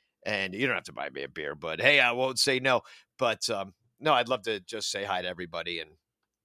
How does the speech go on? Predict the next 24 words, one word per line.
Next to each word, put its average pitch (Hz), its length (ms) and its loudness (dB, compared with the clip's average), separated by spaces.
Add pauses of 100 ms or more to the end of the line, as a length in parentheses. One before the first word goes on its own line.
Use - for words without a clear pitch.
(240)
see 117 300 -2
everybody. 85 440 -2
That's 151 220 4
more 127 200 -2
important 92 320 -6
to 87 40 -10
me, 87 200 -8
is 85 140 -10
just, - 260 -12
like, 80 200 -8
shake - 280 -6
hands 85 380 -8
and 80 180 -16
smile 90 400 -6
in 80 80 -14
people's 87 300 -10
face 90 340 -4
and 90 260 -10 (380)
be 101 100 -8
like, - 200 -6
"Hey, 220 100 -2
what 233 180 -6
up, 214 160 0
brother?" 185 320 0